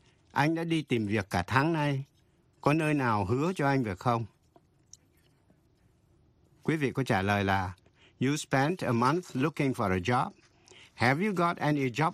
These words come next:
offers? Have you got any job offers?"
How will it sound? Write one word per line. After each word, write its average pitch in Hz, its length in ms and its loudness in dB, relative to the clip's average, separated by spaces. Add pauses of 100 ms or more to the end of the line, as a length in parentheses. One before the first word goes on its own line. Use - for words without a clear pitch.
offers? 117 600 -2 (1700)
Have 156 280 2
you 190 80 -2
got 147 200 0
any 135 300 2
job 143 200 0
offers?" 120 680 -4